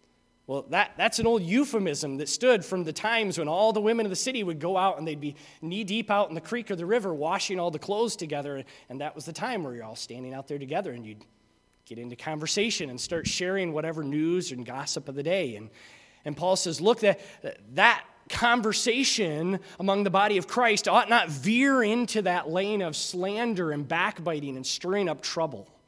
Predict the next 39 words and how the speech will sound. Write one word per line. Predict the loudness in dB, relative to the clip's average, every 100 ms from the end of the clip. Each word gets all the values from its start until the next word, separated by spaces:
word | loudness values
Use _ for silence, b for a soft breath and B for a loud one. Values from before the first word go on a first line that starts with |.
| b b b b b _ _ _ _ _ -6
It | 2
ought | 4 2
be | 2 0 -2 -4 B
that | 2 2
which | 2 0
is | 0 -4 B
wholesome. | -4 2 4 4 4 0 -2
Go | -2
back | 0 -2
to | -2 0
the | 2 2 B
reverent | -4 2 4 4 4 2 2 -6 -8 b b
conversation | -4 -2 -2 -2 -2 -2 -4 -4
that |
he's | -6 -8
trying | -8 -10 -10
to |
encourage. | -14 -14 -12 -8
It | 0
ought | 2
to | 2
be | 2
that | 0 0
which | -2 -4
is | -6 -8 B
edifying | -2 2 2 4 2 2 0
and | -2
building | 0 0 0 0
up, | -2 -4 -8 -18 -20 B B B
not | -8 -8 -6
that | -8 -8
which | -8 -6
is | -8 -10 B B
tearing | -6 -2 -2 -2
down. | -4 -4 -6 -6 -8 -10 b b
And |
so | -4
he | -2
gives | -2 -2